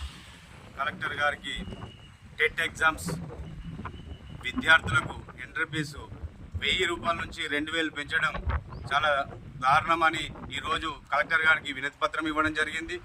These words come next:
కలెక్టర్ ద్వారా ప్రభుత్వానికి మేము విజ్ఞప్తి చేయడం జరుగుతుంది. ఇప్పటికైనా వెంటనే నిరుద్యోగులు ఉన్న వాళ్ళపై అతిగా భారం పడుతుంది కాబట్టి, ఈ మళ్ళీ ఈ కాంగ్రెస్ ప్రభుత్వం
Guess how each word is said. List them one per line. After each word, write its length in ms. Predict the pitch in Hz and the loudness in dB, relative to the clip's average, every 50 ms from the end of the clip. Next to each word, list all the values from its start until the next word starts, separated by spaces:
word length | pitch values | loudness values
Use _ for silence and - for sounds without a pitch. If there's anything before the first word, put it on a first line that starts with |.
| - - - - - 135 | -8 -10 -10 -2 2 4
కలెక్టర్ 380 | 143 156 160 - 175 175 165 | 6 6 4 4 2 0 2
ద్వారా 480 | 156 156 156 156 160 165 165 156 139 - - - - - - - - - - - - - | 6 8 10 10 10 10 8 8 6 4 0 -10 -14 -16 -16 -18 -18 -18 -18 -12 0 2
ప్రభుత్వానికి 720 | 135 143 156 160 160 - 170 175 175 175 175 - - 165 143 - - - - - - - - - - - - - - - - - - - | 4 4 4 2 0 4 8 8 8 8 6 2 -4 -4 -4 -4 -6 -8 -8 -8 -8 -6 -6 -6 -6 -6 -6 -6 -8 -8 -8 -8 -2 0
మేము 160 | 151 160 151 | 2 2 2
విజ్ఞప్తి 520 | 143 - 131 147 143 160 170 165 - 156 | 0 -2 -6 0 6 6 6 6 6 6
చేయడం 200 | 156 156 165 165 | 6 6 6 6
జరుగుతుంది. 580 | 156 160 160 160 160 160 165 165 170 175 180 175 - - - - - - - - - | 6 4 4 4 2 0 0 2 2 2 2 2 -2 -10 -18 -18 -18 -18 -16 -8 -4
ఇప్పటికైనా 760 | 135 127 - - 175 175 180 165 175 175 175 175 175 160 143 - - - - - | -4 2 8 10 10 10 12 10 10 10 12 12 10 10 10 6 0 -8 -4 0
వెంటనే 400 | 135 147 160 160 180 180 185 180 | 0 2 4 6 6 8 8 8
నిరుద్యోగులు 960 | 160 147 - - - 131 135 139 165 185 180 - 190 190 190 180 180 180 180 | 6 4 0 -4 -6 -4 0 2 2 2 2 4 4 6 6 8 8 8 8
ఉన్న 340 | 175 175 170 170 170 175 170 165 151 135 - - - - - - - 131 | 8 8 6 4 4 6 8 8 8 8 4 -2 -8 -10 -10 -6 -2 2
వాళ్ళపై 440 | 135 147 165 160 - 170 165 156 143 127 123 - - 131 | 4 6 6 6 8 8 6 6 4 0 -6 -4 0 0
అతిగా 300 | 131 - 175 180 196 202 | 2 2 6 10 10 10
భారం 360 | 185 - 165 165 175 175 175 | 10 12 10 10 10 10 8
పడుతుంది 360 | 170 165 165 160 160 160 160 | 8 6 4 4 2 -2 4
కాబట్టి, 540 | 147 151 156 156 170 175 - - 196 208 196 - - - - - - - | 8 10 10 12 10 8 8 4 0 -2 -2 -4 -8 -16 -16 -12 -2 4
ఈ 180 | 160 156 160 160 | 6 8 8 8
మళ్ళీ 640 | 143 131 139 143 143 156 170 185 196 190 175 151 - - - - - | 6 4 6 8 10 10 10 8 8 6 6 6 2 -6 -8 -4 -2
ఈ 40 | 151 | 0
కాంగ్రెస్ 520 | - - 143 151 170 185 190 185 170 - 165 | 6 10 10 10 12 12 10 8 8 6 4
ప్రభుత్వం 460 | 170 175 175 180 - - 185 196 | 4 4 4 2 2 6 6 6